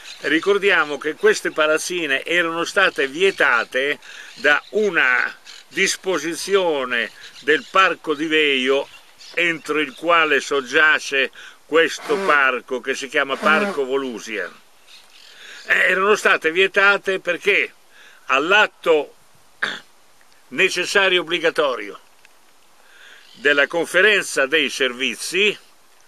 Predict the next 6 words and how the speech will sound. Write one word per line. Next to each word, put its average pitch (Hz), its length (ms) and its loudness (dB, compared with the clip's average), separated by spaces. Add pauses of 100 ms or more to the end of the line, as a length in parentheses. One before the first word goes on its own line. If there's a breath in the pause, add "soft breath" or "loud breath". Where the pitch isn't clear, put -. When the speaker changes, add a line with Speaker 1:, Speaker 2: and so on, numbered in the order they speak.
(800 soft breath)
Speaker 1:
eh, - 240 -4
il 202 160 -4
costruttore 226 920 4
non 233 200 2
aveva 185 380 2
convocato 170 1000 2